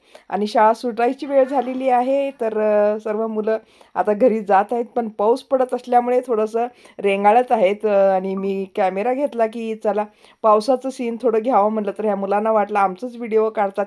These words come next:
की काय म्हणून खुश झालेले आहेत. आणि कोणी टाटा म्हणत आहे, कोणी बाय बाय म्हणत आहे, कोणी नमस्ते म्हणत आहे. तर घरीच चाललेले आहेत सगळे. चला पावसाचं दृश्य मी तुम्हाला दाखवते. हे पहा,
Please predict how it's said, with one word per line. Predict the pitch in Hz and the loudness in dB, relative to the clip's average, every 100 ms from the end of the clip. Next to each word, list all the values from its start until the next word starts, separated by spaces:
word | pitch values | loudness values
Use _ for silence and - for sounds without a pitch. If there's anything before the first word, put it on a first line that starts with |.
| - | -6
की | 196 | -2
काय | 202 190 | 2 2
म्हणून | 185 190 202 - - _ | 2 -6 -8 -18 -20 _
खुश | - 254 | -8 -8
झालेले | 285 285 233 220 220 | -4 0 2 2 4
आहेत. | 214 214 214 | 4 2 0
आणि | 214 208 | -2 -2
कोणी | 240 220 | -2 -2
टाटा | 214 208 185 226 | 2 2 2 0
म्हणत | 214 214 214 | -2 -4 -2
आहे, | 208 | -4
कोणी | 202 208 196 | -4 -6 -2
बाय | 185 185 185 | 2 2 2
बाय | 202 | -2
म्हणत | 202 196 196 | -2 -6 -4
आहे, | 196 | -4
कोणी | 196 180 | -4 -6
नमस्ते | 170 170 180 - 196 | -6 -8 -8 -10 -14
म्हणत | 175 - - | -12 -12 -10
आहे. | - - _ - - - | -10 -12 _ -20 -20 -4
तर | 190 175 175 | 0 2 2
घरीच | 175 180 254 285 | 0 0 -2 -2
चाललेले | 359 330 247 233 | 0 2 2 0
आहेत | 233 220 | -2 -2
सगळे. | 220 196 220 | -2 -2 -2
चला | 226 202 | 0 -2
पावसाचं | 208 196 196 220 220 202 | 0 0 0 -4 -6 -10
दृश्य | 202 - 285 | -12 -10 -8
मी | 254 | -6
तुम्हाला | 247 233 214 208 | -4 -2 -2 0
दाखवते. | 202 196 196 185 202 - - - - 175 | 0 0 -2 -4 -6 -6 -8 -8 -4 -4
हे | |
पहा, | 170 151 - - - | -2 -4 -4 -8 -8